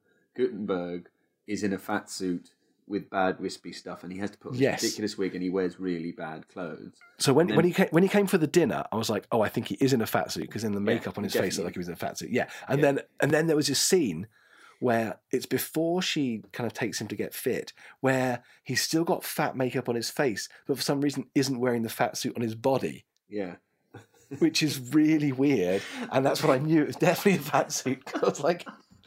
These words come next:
Speaker 2: "He's suddenly got body slim with a massive face. That's quite weird. How did that happen?"
Speaker 1: <laughs> I didn't notice that.
Speaker 2: Yeah. It's
Speaker 1: Oh,
Speaker 2: like they
Speaker 1: that's
Speaker 2: forgot
Speaker 1: awesome.
Speaker 2: to put the fat suit on in one of the scenes. It's all,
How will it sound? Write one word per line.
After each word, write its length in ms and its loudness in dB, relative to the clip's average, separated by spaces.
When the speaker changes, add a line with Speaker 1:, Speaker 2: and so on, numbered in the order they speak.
Speaker 2:
"He's 180 -2
suddenly 400 2
got 240 0
body 280 2
slim 360 2
with 120 -2
a 60 0
massive 560 -2
face. 480 -2
That's 340 8
quite 220 6
weird. 460 2
How 180 6
did 180 4
that 300 4
happen?" 480 2
Speaker 1:
<laughs> 20 -10
I 80 -2
didn't 320 0
notice 540 -4
that. 160 -10
Speaker 2:
Yeah. 260 6
It's 100 6
Speaker 1:
Oh, 40 8
Speaker 2:
like 60 8
they 60 8
Speaker 1:
that's 100 6
Speaker 2:
forgot 200 8
Speaker 1:
awesome. 260 4
Speaker 2:
to 40 -6
put 140 6
the 80 4
fat 300 0
suit 220 4
on 140 0
in 100 2
one 100 4
of 80 0
the 80 2
scenes. 440 0
It's 200 -2
all, 220 0